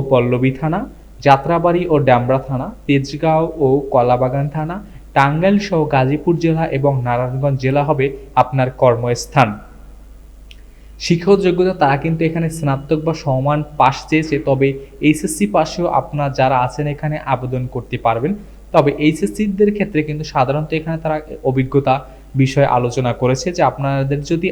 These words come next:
আগে আসলে, আহ, বিপণন বা এই ধরনের জুনিয়র অফিসার হিসেবে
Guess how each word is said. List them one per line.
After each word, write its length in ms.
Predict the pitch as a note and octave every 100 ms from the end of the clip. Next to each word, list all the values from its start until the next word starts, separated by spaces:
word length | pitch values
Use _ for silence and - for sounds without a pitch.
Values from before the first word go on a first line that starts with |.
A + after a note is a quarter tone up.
| - B2+
আগে 180 | C3+
আসলে, 360 | C#3+ C#3 D3+ C#3 F#3
আহ, 520 | - - - - B2+ C3+
বিপণন 420 | D#3 F3+ F3 F3+ F3+
বা 180 | E3 D#3 D3+ -
এই 120 | D3 D#3
ধরনের 280 | E3 E3+ C#3
জুনিয়র 380 | C#3 D3 D3+ C#3+
অফিসার 260 | D#3+ D#3+
হিসেবে 200 | D#3+ E3+